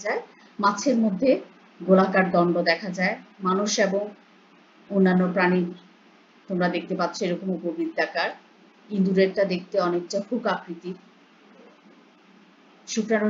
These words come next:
নিউক্লিয়াস সম্পূর্ণরূপে ডিএনএ এবং নিউক্লিয়ার প্রোটিন সমৃদ্ধ থাকে, যা বংশগতির কার্যক্রমে সংশ্লিষ্ট থাকে। নিউক্লিয়াসের গঠন শুক্রাণুর মাথার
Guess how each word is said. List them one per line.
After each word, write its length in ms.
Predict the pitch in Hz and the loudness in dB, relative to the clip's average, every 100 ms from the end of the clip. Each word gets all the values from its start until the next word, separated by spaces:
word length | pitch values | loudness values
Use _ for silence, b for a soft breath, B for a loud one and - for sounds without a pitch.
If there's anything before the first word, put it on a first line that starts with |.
| 196 | 0
নিউক্লিয়াস 340 | 196 220 220 - | -2 -2 -2 -2
সম্পূর্ণরূপে 580 | 214 214 254 247 240 - 175 185 | -4 -4 -4 -4 -4 -4 -4 0
ডিএনএ 380 | 190 185 190 262 - _ - 175 | 2 2 0 -4 -10 _ -8 -4
এবং 160 | 180 269 - - _ - 196 | 0 0 -2 -14 _ -4 0
নিউক্লিয়ার 500 | 233 240 262 302 381 | 0 0 2 2 2
প্রোটিন 280 | 208 202 277 277 | -2 -2 -4 -4
সমৃদ্ধ 400 | 240 185 170 - 180 - | -2 -4 -4 -4 -6 -6
থাকে, 220 | - 254 - 185 | -8 -4 -2 0
যা 100 | 196 302 - - - - | 0 0 -8 -20 -14 -2
বংশগতির 760 | 180 202 - 294 277 277 330 523 - _ _ - - - - | -2 0 -2 0 -2 2 2 2 -2 _ _ -14 -14 -12 -4
কার্যক্রমে 1040 | 190 190 185 - 196 392 - _ - 208 285 - | -2 0 -2 0 0 -2 -6 _ -8 -2 -2 -2
সংশ্লিষ্ট 500 | 262 240 - 226 - 190 - | -2 -2 0 -2 0 -4 -4
থাকে। 200 | 151 151 - _ _ _ _ _ - | -8 -12 -20 _ _ _ _ _ -6
নিউক্লিয়াসের 580 | 226 320 330 381 381 392 254 | 2 2 4 0 2 -2 2
গঠন 240 | 202 - 320 - | 2 2 -2 -2
শুক্রাণুর 480 | 254 208 196 269 508 - _ _ _ 185 | -4 -4 -2 -2 -4 -10 _ _ _ -4
মাথার 300 | - 226 | -2 0